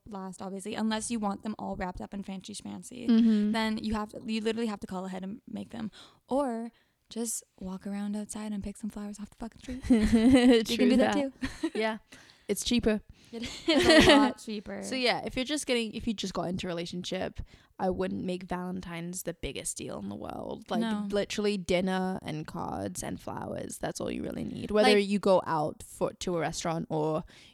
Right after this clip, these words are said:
Speaker 2: you cook at home.
Speaker 1: Exactly. Let's just say this. Regardless of how long you've been dating,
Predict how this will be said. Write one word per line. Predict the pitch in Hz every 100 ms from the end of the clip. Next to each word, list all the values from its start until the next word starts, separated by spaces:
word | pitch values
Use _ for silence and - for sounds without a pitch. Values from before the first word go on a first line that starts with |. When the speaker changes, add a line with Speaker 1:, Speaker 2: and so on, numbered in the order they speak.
| -
Speaker 2:
you | 175 175 160 156 156 151 - -
cook | - - - _ _ -
at | 170
home. | 165 175 175 -
Speaker 1:
Exactly. | 226 208 190 202 - -
Let's | 302 -
just | 339 -
say | 262
this. | 214 185 - - - -
Regardless | 247 247 262 311
of | 285
how | 247
long | 226 214 220 _ _ -
you've | 226 214
been | 220
dating, | 196 185 196 240